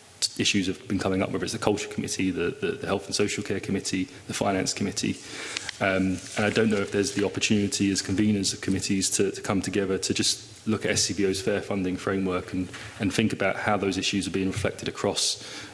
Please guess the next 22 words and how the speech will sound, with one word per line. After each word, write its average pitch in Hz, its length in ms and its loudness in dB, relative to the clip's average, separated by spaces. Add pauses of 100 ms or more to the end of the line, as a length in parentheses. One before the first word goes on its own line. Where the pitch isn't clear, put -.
um, 95 200 2
parliamentary 95 520 0
discussions, - 600 -2
because - 500 -2
I 107 100 -4
think 98 160 0
it 92 60 -2
was - 100 -2
quite 98 240 2
eye-opening 92 500 0
for - 140 -2
me 95 240 4 (360)
seeing 92 500 2 (240)
the, 95 100 0
the 95 220 0
issues 90 260 0
being 90 220 0
raised 92 440 2
ac-, - 220 -4
across - 380 0
the - 80 -6
board. - 320 -2